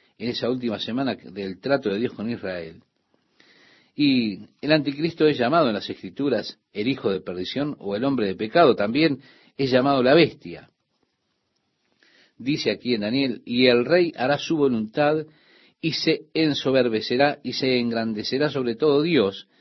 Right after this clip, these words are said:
y contra el Dios de los dioses hablará maravillas y prosperará hasta que sea consumada la ira".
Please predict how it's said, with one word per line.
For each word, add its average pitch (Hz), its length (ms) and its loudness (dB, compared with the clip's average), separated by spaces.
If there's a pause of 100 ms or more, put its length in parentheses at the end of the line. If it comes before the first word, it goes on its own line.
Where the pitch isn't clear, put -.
(420)
y 180 140 0
contra 156 420 6
el 160 80 2
Dios 196 140 2
de 180 80 2
los 139 160 2
dioses 113 560 0
hablará 123 280 -2
maravillas 110 600 -2
y - 20 -12
prosperará 104 720 -6 (480)
hasta 151 240 2
que 120 120 -2
sea 143 200 4
consumada 120 520 0
la 98 140 -2
ira". 80 360 -10